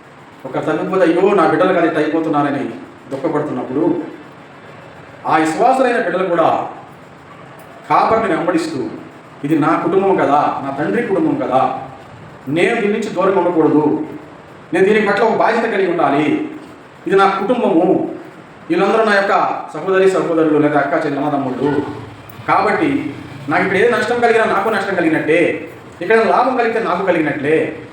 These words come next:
ఇక్కడ మంచి పేరు ఏదైనా వచ్చిందంటే నాకు పేరు వచ్చినట్టే, ఇక్కడ ఏమైనా అపకీర్తి వచ్చిందంటే అవమానం జరిగినట్టు నాకు జరిగినట్టే, కాబట్టి నేనుగా ఎప్పుడు కూడా దీన్ని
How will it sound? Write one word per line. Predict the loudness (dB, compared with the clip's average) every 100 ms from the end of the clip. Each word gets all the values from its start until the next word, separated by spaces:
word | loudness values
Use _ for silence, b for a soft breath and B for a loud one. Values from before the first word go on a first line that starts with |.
| -6
ఇక్కడ | -4
మంచి | 0 -2 2
పేరు | 2 4
ఏదైనా | 2 0
వచ్చిందంటే | -2 -4 -2
నాకు | 0 0
పేరు | 2 2
వచ్చినట్టే, | 2 -2 -2 2 2 0 -8 -14 -8
ఇక్కడ | -2 0
ఏమైనా | 2 2
అపకీర్తి | 2 0 -2 2
వచ్చిందంటే | 2 2 0 0 2
అవమానం | 2 4 2 2
జరిగినట్టు | 0 0 0
నాకు | 0 0 0
జరిగినట్టే, | 0 0 -2 -2 0 -2 -4 -12 -16 -2
కాబట్టి | 0 0 0 -2
నేనుగా | 0 0 2 2 0 -2
ఎప్పుడు | -8 -6 -2
కూడా | -2
దీన్ని | -2 0 0 -2 -8